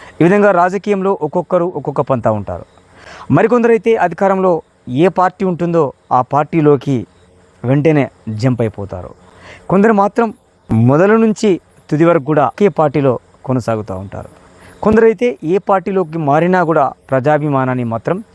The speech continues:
అస్సలు కోల్పోరు. స్టేషన్ గారి నియోజకవర్గంలో మాత్రం రాజకీయంలో ఇప్పటి వరకు ఆశించిన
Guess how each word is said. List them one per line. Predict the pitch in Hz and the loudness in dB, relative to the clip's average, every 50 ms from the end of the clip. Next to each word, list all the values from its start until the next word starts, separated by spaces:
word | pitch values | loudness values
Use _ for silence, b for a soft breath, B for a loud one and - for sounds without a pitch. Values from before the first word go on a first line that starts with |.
| _ _ - - | _ _ -12 -12
అస్సలు | 113 - - 151 147 - | -10 -2 -2 -2 -2 0
కోల్పోరు. | - 120 107 98 - - 95 101 - - _ B B B | -4 -6 -6 -6 -8 -12 -12 -12 -14 -20 _ B B B
స్టేషన్ | B 160 156 175 190 185 | B 0 2 2 2 2
గారి | 180 180 165 160 160 143 | 2 2 2 0 0 2
నియోజకవర్గంలో | 143 165 185 185 175 - 180 170 156 160 156 156 147 135 | 4 4 2 2 2 0 0 0 2 0 0 0 2 2
మాత్రం | 139 135 - - 185 147 110 110 131 | 2 0 0 0 -2 0 0 0 2
రాజకీయంలో | 147 185 190 226 190 202 220 226 208 208 214 214 208 160 160 | 2 2 0 -2 -2 0 0 0 2 2 2 2 2 -2 -6
ఇప్పటి | 147 - 175 175 175 | -4 0 0 2 2
వరకు | 160 - 269 - - 214 170 120 127 | 2 0 0 0 0 0 2 2 2
ఆశించిన | 143 139 - 170 160 139 - 170 143 139 | 0 0 -2 -4 -6 -4 -6 -6 -2 -2